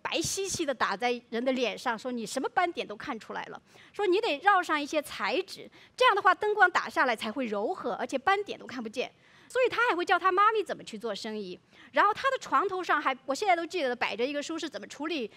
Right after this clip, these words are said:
这个男女关系的，她要积极去学习这样的一些，一些，一些东西。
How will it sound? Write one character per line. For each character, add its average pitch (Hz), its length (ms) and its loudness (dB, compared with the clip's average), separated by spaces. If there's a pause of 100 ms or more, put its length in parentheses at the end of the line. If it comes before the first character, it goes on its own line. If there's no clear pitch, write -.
(140)
这 262 80 -6
个 240 80 0
男 220 180 2
女 311 80 -2
关 262 300 0
系 247 180 -10
的， 190 120 -6
她 302 140 -2
要 302 60 2
积 294 140 -4
极 311 100 -6
去 247 140 -10
学 233 160 -2
习 247 140 -8
这 226 100 -4
样 233 100 2
的 202 80 -10
一 190 60 -8
些， 196 160 -10 (140)
一 254 80 -12
些， 214 120 -10
一 208 60 -10
些 202 140 -10
东 190 180 -12
西。 - 240 -16